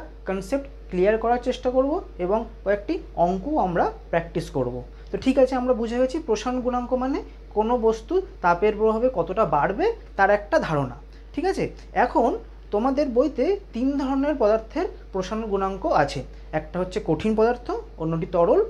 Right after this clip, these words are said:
তৃতীয়টি গ্যাসীয়। প্রথমে আমরা শুরু করব কঠিন দিয়ে। কঠিনের প্রসারণ গুণাঙ্ক যদি তোমরা ব্যাপারটা clearly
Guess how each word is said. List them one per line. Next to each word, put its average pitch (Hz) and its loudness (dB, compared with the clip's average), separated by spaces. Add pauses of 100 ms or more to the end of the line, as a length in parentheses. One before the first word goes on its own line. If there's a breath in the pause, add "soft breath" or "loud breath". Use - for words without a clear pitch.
(180)
তৃতীয়টি 202 -2 (340)
গ্যাসীয়। 175 0 (300 loud breath)
প্রথমে 220 -2
আমরা 277 2
শুরু 196 -2
করব 214 2 (140)
কঠিন 269 2 (100)
দিয়ে। 131 -4 (380 loud breath)
কঠিনের 311 2
প্রসারণ 247 -2
গুণাঙ্ক 214 -2 (120)
যদি 220 -2
তোমরা 208 0
ব্যাপারটা 180 0
clearly 165 2